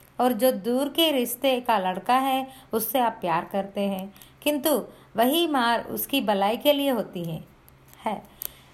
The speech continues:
वह नहीं जानता।" साधु के बोलने या पीटने में दुष्ट बुद्धि नहीं होती। संत जो भी बोलेंगे, वह संसार के कल्याण के लिए होता है।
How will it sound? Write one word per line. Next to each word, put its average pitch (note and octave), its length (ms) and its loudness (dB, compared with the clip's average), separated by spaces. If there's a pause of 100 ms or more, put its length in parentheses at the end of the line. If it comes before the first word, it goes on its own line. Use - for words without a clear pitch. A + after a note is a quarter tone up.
(280)
वह A#3+ 260 2
नहीं A#3 300 0
जानता।" F3+ 520 -2 (600)
साधु A3+ 320 2
के C4 280 0 (320)
बोलने A3 440 0
या C#4+ 140 4
पीटने A#3+ 480 -2
में C#4+ 220 -2 (140)
दुष्ट B3+ 280 -2
बुद्धि G#3+ 360 -4
नहीं B3 300 0
होती। F#3 340 -6 (120)
संत G#3+ 400 -4
जो G3+ 240 -4
भी A#3+ 160 -4
बोलेंगे, G#3+ 600 -4 (640)
वह G#3+ 80 0
संसार A3 520 0
के C4 160 -2
कल्याण G#3 460 0
के C#4 160 0
लिए B3+ 200 -2
होता F#3 300 -2
है। E3+ 300 -8